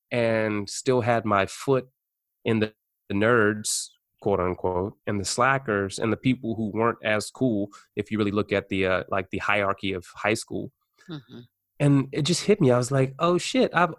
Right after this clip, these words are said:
Speaker 1: always actually looked out for people." And I never really referenced that in my life until, I guess, more recently. And so it was just the natural instinct. Like, once I learned,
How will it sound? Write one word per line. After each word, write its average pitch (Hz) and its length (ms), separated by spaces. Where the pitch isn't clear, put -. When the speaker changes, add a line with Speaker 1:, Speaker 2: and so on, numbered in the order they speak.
Speaker 1:
always 131 800
actually 131 760
looked 139 240
out 220 220
for 113 80
people." - 420
And 139 100
I 139 80
never 156 280
really 151 360
referenced 127 460
that 92 240
in 110 80
my 92 140
life 104 360
until, 92 540
I 110 80
guess, 98 200
more 98 200
recently. 92 540
And 127 140
so 139 240
it 131 140
was 147 200
just 156 220
the 127 80
natural 117 460
instinct. 104 460
Like, 104 220
once 139 300
I 135 200
learned, 123 480